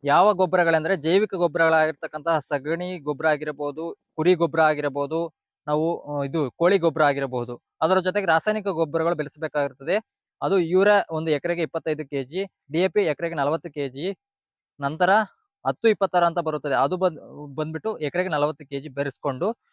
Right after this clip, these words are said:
ಅದ್ರ ಜೊತೆಗೆ ವರ್ಮಿಕ್ ಕಾಂಪೋಸ್ಟ್ ಆಗಿರ್ಬೋದು, ಬೇವಿನ ಹಿಂಡಿ ಆಗಿರ್ಬೋದು ಬೆರೆಸ್ಕೊಂಡು ನಾವು ಡ್ರಿಪ್, ಇದು ಬದಗಳಲ್ಲಿ ಹಾಕಿಕೊಳ್ಳಬೇಕಾಗಿರುತ್ತದೆ. ಈ ರೀತಿ ಬದಗಳಲ್ಲಿ ಹಾಕಿಕೊಳ್ಳಬೇಕಾಗಿರುತ್ತದೆ,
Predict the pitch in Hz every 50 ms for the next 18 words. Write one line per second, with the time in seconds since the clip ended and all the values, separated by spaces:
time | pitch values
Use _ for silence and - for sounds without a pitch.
0 | _ _ - 156 170 185 170 180 180 160 202 190 208 185 160 156 175 185 214 -
1 | _ - 180 175 165 190 170 - - 160 151 160 151 180 160 175 151 139 151 151
2 | 165 180 185 185 180 160 131 151 156 165 175 165 156 151 147 143 151 143 131 139
3 | 135 - _ - 156 151 165 208 220 - _ _ _ _ - 156 156 160 151 131
4 | 156 160 147 _ - 165 160 160 175 165 139 - _ _ _ _ _ - 135 151
5 | 151 175 185 190 185 180 185 190 151 120 147 156 - _ - 185 175 165 143 151
6 | 139 - 143 131 131 127 - 135 127 131 _ - 151 147 151 - 160 135 139 143
7 | 156 147 147 147 151 170 175 147 147 156 156 151 - 143 139 143 139 131 135 123
8 | - 131 127 127 127 - 127 123 151 190